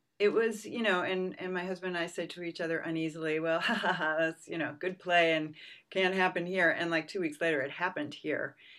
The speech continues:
So it's been an er-, you know, erasing the denial. And yeah, and to paraphrase the Nietzsche, to, how do you combat hate without becoming hateful yourself? And I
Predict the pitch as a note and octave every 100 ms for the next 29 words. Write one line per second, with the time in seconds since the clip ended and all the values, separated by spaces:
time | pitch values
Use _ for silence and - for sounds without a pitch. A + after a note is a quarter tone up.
0 | - - - F3+ D#3 A#2 D#3 - E3+ D#3+
1 | D#3 D#3 - F3 D#3 D3 C#3 - E3 D#3
2 | D#3+ D#3 E3 E3 D3+ D3 D3 D3 D3 C#3+
3 | C#3+ C3+ - D3+ D#3+ E3+ D#3+ D#3+ D#3+ D#3
4 | D3 - - - E3 D3+ E3+ D#3 D#3 D#3
5 | D#3 D#3 D#3+ D#3 D3+ _ _ _ - -
6 | _ _ _ - - - F#3+ F#3 E3+ F#3
7 | F3 F3 D3+ - - F#3+ D#3+ E3 D#3+ D3+
8 | D#3 D#3+ D3+ D3 E3 D3 - D3+ C#3 A#2+
9 | - D3+ C#3+ - - - _ _ _ _
10 | _ - D#3 D#3 D3+